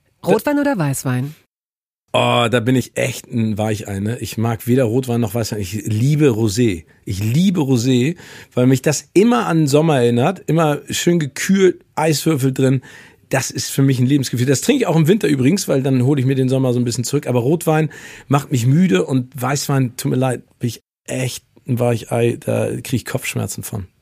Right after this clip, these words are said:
Speaker 2: Deswegen Rosé und dann Longdrinks.
Speaker 1: Na gut, dann fragen wir gleich mal, äh, Wodka oder Gin?
Speaker 2: Also ich mag Moskau Mule total gerne, das ist ja auf Wodka-Basis. Gin Tonic finde ich auch gut, aber ich bin ein Cola-Rum-Fan.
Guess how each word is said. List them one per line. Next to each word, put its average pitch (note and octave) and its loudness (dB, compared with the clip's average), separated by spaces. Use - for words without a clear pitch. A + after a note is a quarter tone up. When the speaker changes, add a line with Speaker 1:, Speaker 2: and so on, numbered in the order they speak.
Speaker 2:
Deswegen A#2 -2
Rosé C3 6
und B2+ 4
dann A#2 2
Longdrinks. G#2 -2
Speaker 1:
Na A3+ 2
gut, A#3 0
dann E3 2
fragen G3 2
wir F#3+ 4
gleich F3+ 0
mal, F3+ 4
äh, E3+ 4
Wodka A3+ 0
oder F3 4
Gin? C#3 0
Speaker 2:
Also C#3 2
ich C#3+ -4
mag D3 0
Moskau D#3 2
Mule F3+ 4
total B2+ 0
gerne, C3 0
das C#3 0
ist C#3 2
ja C#3+ 0
auf A2+ -2
Wodka-Basis. E3+ -2
Gin E3+ 4
Tonic A3+ 0
finde F3 2
ich C#3+ -6
auch F#3 -2
gut, G#3+ -2
aber D#3 -2
ich C3+ -6
bin E3+ 2
ein C#3+ -2
Cola-Rum-Fan. B2 0